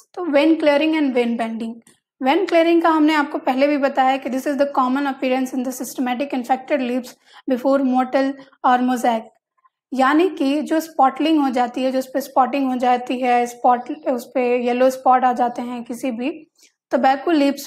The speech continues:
पे, उसे वेन क्लियरिंग कह देते हैं, ठीक है? और जो वेन बेंडिंग की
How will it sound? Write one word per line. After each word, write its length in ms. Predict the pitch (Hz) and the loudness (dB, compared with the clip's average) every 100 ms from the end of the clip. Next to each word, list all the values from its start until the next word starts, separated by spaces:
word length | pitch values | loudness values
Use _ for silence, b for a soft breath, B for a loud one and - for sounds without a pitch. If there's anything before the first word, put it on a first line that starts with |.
| - | -2
पे, 120 | 262 | 0
उसे 220 | 285 339 | 0 0
वेन 260 | 320 262 254 | 2 2 0
क्लियरिंग 360 | 254 247 240 233 | -2 -2 -2 -4
कह 140 | 233 | -6
देते 280 | 233 220 - | -6 -8 -10
हैं, 180 | 226 233 - | -12 -10 -6
ठीक 180 | 269 | -4
है? 120 | 349 392 B B B | -4 -6 B B B
और 80 | 294 | 2
जो 140 | 285 330 | 4 4
वेन 360 | 285 320 403 | 6 4 4
बेंडिंग 380 | 320 294 294 370 | 6 6 6 4
की 80 | 339 | 2